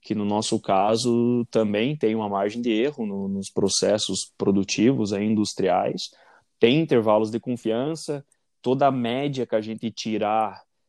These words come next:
toda a variação que a gente tirar, ela vai ter um intervalo de confiança associado a isso. E quando eu digo intervalo de confiança, é assim, você vai no processo, mede algumas peças e deu média de vinte e sete vírgula cinquenta e três.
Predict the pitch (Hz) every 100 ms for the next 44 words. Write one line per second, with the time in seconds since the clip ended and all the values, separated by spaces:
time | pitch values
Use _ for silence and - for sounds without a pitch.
0 | _ _ _ 107 117 117 113 110 - -
1 | 117 127 110 110 104 - 101 101 104 -
2 | 101 101 98 101 117 - - 107 110 107
3 | 107 101 104 98 101 117 120 - 107 -
4 | 101 113 165 110 - 95 - 98 113 95
5 | 95 151 - - _ _ _ _ - -
6 | 110 113 107 123 123 113 110 127 135 123
7 | 104 110 113 - 160 - 156 123 98 104
8 | 117 127 143 160 156 - 175 196 131 113
9 | 117 127 117 117 120 - 113 139 156 151
10 | 143 127 131 139 110 _ _ _ _ _
11 | - 98 107 131 135 123 120 113 104 120
12 | 147 - 131 120 - - - 117 135 -
13 | 123 113 127 127 123 - 117 113 120 127
14 | 123 120 107 82 -